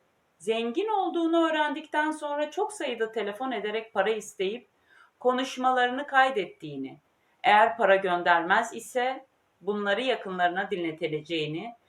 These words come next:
ve homoseksüel olduğunu anlatacağını söylemesi yüz yedinci maddenin ikinci fıkrasında düzenlenen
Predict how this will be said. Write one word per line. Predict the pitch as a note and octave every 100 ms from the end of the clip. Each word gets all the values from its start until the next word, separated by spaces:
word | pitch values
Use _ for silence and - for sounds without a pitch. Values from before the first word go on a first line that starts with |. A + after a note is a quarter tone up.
| _ _
ve | F3+ C#4+ E4+
homoseksüel | C4 A#3+ B3+ A#3+ G#3+ - A3+ C4 C4+
olduğunu | G#3 F#3+ G3 A3+
anlatacağını | G3+ F#3 F#3 E3+ F3+ F3 G3+
söylemesi | G3+ E3 D#3+ D3+ D3+ - G#3 C4+ - _ _ _ -
yüz | B3+ D4 C4+
yedinci | D4 C#4+ D4 C#4 D#4+
maddenin | D4+ B3 - G#3 G3 A3+ B3
ikinci | A3 - B3 B3 D#4
fıkrasında | B3 - G#3 G3+ F#3+ G#3 G3
düzenlenen | F#3+ F#3 F3 E3+ F3+ A3+ C4